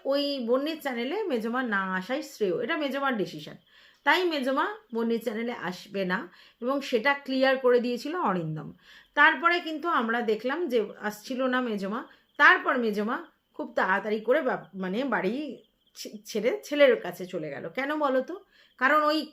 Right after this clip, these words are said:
ক্যামেরার মধ্যে কোথাও না কোথাও মেজমা চলেই আসবে। বাড়ির মধ্যে ওরকমভাবে তো ক্যামেরা করা যায় না, তো সেটা মেজমা চায় না আসতে। আর বন্যি ক্যাপচার করে ফেললে তাকে আবার এডিট ফেডিট করে ঝামেলা করতে হতো, এটা নিয়ে একটা সমস্যা হবে। তাই মেজমা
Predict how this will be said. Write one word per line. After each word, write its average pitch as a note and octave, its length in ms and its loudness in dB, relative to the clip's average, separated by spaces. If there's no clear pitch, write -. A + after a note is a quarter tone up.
ক্যামেরার C#4+ 480 2
মধ্যে E4 220 -4
কোথাও B3 360 0
না D#4+ 140 -2
কোথাও E4 280 -2
মেজমা C4 400 0
চলেই A3+ 440 0
আসবে। D#3+ 360 -8
বাড়ির G3+ 260 0
মধ্যে B3+ 220 2
ওরকমভাবে B3 480 2
তো C#4 80 -2
ক্যামেরা G#3+ 320 -2
করা A#3 260 0
যায় F#3+ 240 -2
না, D4 300 -2
তো D#4+ 120 -2
সেটা D#4+ 420 6
মেজমা D4+ 360 0
চায় D4 280 8
না C#4 180 8
আসতে। C4 480 -2
আর B3 280 8
বন্যি C4 320 2
ক্যাপচার C4 380 -2
করে B3+ 200 2
ফেললে B3+ 280 4
তাকে A#3 280 -4
আবার A#3 220 0
এডিট A3+ 320 2
ফেডিট A3+ 320 -2
করে A3+ 300 0
ঝামেলা A3 340 -4
করতে G#3 280 -4
হতো, G#3+ 200 -2
এটা C#4+ 220 0
নিয়ে E4+ 140 -2
একটা D#4+ 220 -6
সমস্যা C4+ 480 -2
হবে। B3+ 220 0
তাই D#4+ 140 -2
মেজমা C#4+ 480 0